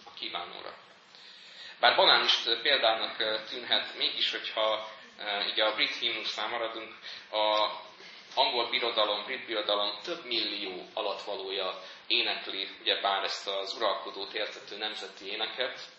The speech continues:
és, ö, hogyha végignézünk így, például második Erzsébet angol királynőn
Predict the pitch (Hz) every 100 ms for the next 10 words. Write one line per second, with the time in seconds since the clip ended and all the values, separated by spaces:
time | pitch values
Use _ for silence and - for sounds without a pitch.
0 | - _ _ _ - - - - 107 -
1 | 113 110 107 - - - - 107 107 -
2 | - 113 110 104 101 101 - 110 - -
3 | - - - - 101 101 117 117 - -
4 | - 104 104 104 - 110 98 95 - 113
5 | 117 120 131 127